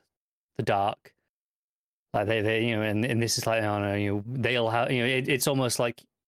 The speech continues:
causing the problem so they can sell the solution. It's very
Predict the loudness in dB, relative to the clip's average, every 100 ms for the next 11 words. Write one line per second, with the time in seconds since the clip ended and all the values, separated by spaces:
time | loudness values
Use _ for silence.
0 | _ _ -4 -2 0 0 0 0 0 0
1 | 0 -2 -2 -2 -4 -2 -2 -4 -4 -2
2 | -2 -2 -4 -6 _ _ _ _ _ _
3 | _ _ _ _ _ _ _ _ _ _
4 | _ _ _ _ -6 -2 0 2 2 2